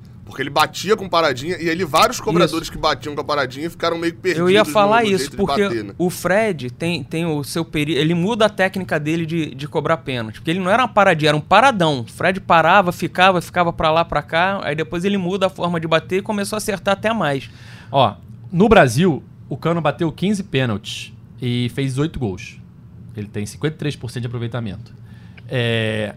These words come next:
Speaker 3: só que um dado curioso, é, as suas últimas dez cobranças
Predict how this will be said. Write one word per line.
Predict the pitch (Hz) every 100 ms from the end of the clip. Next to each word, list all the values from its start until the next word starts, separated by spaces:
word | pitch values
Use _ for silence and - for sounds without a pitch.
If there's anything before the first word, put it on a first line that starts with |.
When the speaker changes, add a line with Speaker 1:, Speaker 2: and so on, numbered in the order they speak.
| -
Speaker 3:
só | - 190
que | 196
um | 233
dado | 214 208 208
curioso, | 220 220 160 151 - - - - - - - -
é, | 127 123 117 113 110 101 98 -
as | - 131
suas | 180
últimas | 208 196 175
dez | 135 214 -
cobranças | - 156 139 156 - 131 104 - -